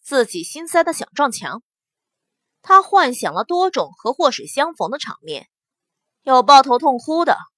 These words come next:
有见面热吻的，还有直接抱起来就冲进房上床的。尼玛！他就没想到过祸水让他儿子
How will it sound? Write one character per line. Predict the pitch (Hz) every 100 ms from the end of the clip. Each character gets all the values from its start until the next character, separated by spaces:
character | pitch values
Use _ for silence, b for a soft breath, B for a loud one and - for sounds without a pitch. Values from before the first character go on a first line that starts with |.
| _ _ _
有 | - 131
见 | - 220
面 | 214 233
热 | 302
吻 | 254 165 - -
的， | 180 240 _ _ _ _ _ _ _
还 | _ - 339 392
有 | 339 214
直 | 254 294
接 | 339
抱 | 349 349 247
起 | -
来 | 151 127 180 214 _
就 | 208 180
冲 | 214 208
进 | 220 185
房 | 143 170 240
上 | - 285
床 | 214 - - 247
的。 | 285 - _ _ _ _ _ _ _
尼 | 190 180 269
玛！ | 320 156 - _ _ _ _ _ _ _ _
他 | - 294
就 | 294 285
没 | 240 247
想 | 349 - 139
到 | 185 233 170
过 | - 113 - _ _
祸 | _ 330 202
水 | 180
让 | 190 240
他 | 262
儿 | 165 180
子 | 294 -